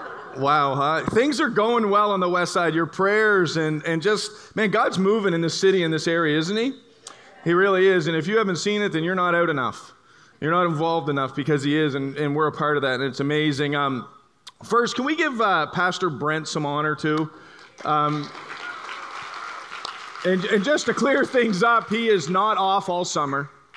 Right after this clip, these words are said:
He has been working. He's taken a few weeks off, but he's been working. He's given us the opportunity to be able to jump in for him. And I just, uh, I love our pastor because he believes in us.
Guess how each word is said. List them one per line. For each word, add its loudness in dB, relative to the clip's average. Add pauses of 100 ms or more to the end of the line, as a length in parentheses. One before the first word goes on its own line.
(120)
He 4
has 2
been 2
working. 0 (340)
He's -2
taken 2
a 0
few 2
weeks 2
off, 0
but 0
he's -2
been -2
working. 0
He's -4
given 0
us -2
the 0
opportunity -2
to -2
be -2
able 0
to 0
jump -2
in 0
for -2
him. 0 (240)
And 2
I 2
just, -2
uh, 2
I 2
love 2
our 4
pastor 0
because 0
he -4
believes 2
in -2
us. -6